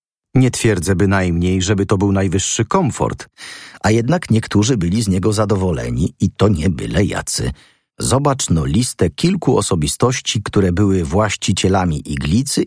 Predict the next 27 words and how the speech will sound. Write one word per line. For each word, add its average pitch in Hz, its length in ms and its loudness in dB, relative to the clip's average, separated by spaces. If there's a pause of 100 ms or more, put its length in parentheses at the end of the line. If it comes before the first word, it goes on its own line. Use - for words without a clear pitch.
i - 120 0
uważały 139 560 0
za 110 160 0
godne 90 400 0
siebie 107 400 0 (300)
zostawić 98 640 0
tu 85 120 0
ślad 85 300 0
swego 67 320 -2
pobytu. 55 500 -4 (480)
Na - 160 -2
ścianach 135 680 -2
jedno - 340 -2
po 110 120 -6
drugim 131 440 0
wyryto 107 460 0
nazwiska. - 600 -4 (680)
Cezar, 65 560 -2 (300)
Karol 73 320 0
Pierwszy, - 560 -4 (380)
Roll, 64 380 -2 (520)
Wilhelm 107 480 2
Zdobywca, 78 680 -2 (340)
Ryszard, 90 600 0 (100)
król 101 280 2
angielski, 76 720 0 (400)
Ludwik 90 800 0